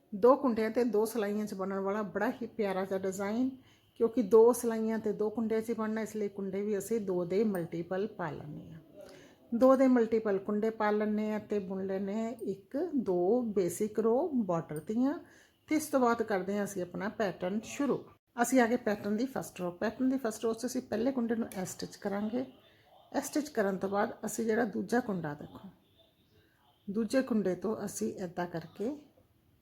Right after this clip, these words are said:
ਇੱਕ ਕੁੰਡਾ ਬਣਾਵਾਂਗੇ। ਇੱਕ ਕੁੰਡਾ ਬਣਾਉਣ ਤੋਂ ਬਾਅਦ ਆਪਾਂ ਇੱਕ ਬਲ ਪਾਵਾਂਗੇ ਤੇ ਇਹ ਪਹਿਲੇ ਤੇ ਦੂਜੇ ਕੁੰਡੇ ਦਾ ਦੋ ਦਾ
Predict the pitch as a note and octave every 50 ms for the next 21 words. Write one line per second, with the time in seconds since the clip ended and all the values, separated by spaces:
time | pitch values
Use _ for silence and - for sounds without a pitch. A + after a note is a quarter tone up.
0 | _ _ _ _ _ _ _ _ _ _ _ _ _ _ _ _ _ _ _ _
1 | _ _ _ - - A#3 A#3 - A3+ G#3+ G3+ G3 F#3 F3+ E3+ E3 D#3+ D#3 D#3+ E3+
2 | D#3+ E3+ - G#3 F#3 - - _ _ _ _ _ - A#3 B3+ B3+ - B3+ A#3+ A#3+
3 | A#3 A3 G#3+ G3+ F3+ F#3+ F#3+ - G3 G3 G3+ A3 A#3 - - - _ - F#3+ -
4 | - - G3+ G#3 C4+ D#4 - - _ _ _ _ _ _ _ _ _ - C4 C4+
5 | C4+ B3 G3+ F#3 F#3 F3+ F3 - G3 G3 G3 G#3 A3+ A#3+ A#3 B3 B3+ - C4 -
6 | G#3+ G3+ A3 - - G3+ G3 G#3+ A#3 B3+ B3+ B3+ G#3+ F#3 F#3 F3 F3 F3+ F3+ F3
7 | - F3+ F3 E3+ F3 F3 E3+ - A#3 B3+ G#3 - F3+ D#3+ D3+ D3+ D3+ E3+ F3 G3+
8 | B3